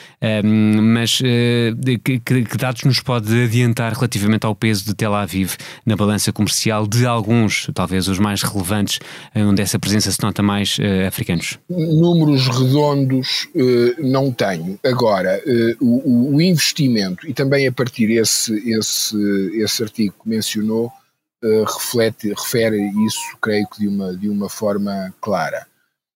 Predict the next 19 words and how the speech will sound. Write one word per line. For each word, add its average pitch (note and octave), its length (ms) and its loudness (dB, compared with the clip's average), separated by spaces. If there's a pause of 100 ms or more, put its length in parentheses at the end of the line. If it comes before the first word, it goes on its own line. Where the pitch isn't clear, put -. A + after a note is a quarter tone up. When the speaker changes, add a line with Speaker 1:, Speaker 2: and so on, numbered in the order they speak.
(300)
Speaker 2:
Há C#3+ 120 0
um, E3+ 240 0
houve E3+ 260 4
um E3 80 4
investimento, C#3 960 0
o, D3 340 0
o, A2 840 2 (1200)
no D3 200 2
contexto D#3+ 520 0
histórico, A2 520 0
no C#3 100 2
fim F3+ 280 2
da C#3 80 2
Guerra A2+ 340 0
Fria, D3+ 520 0
é - 120 2
precisamente C3+ 760 -2
quando, B2 480 0 (440)
ehm, A2 1000 4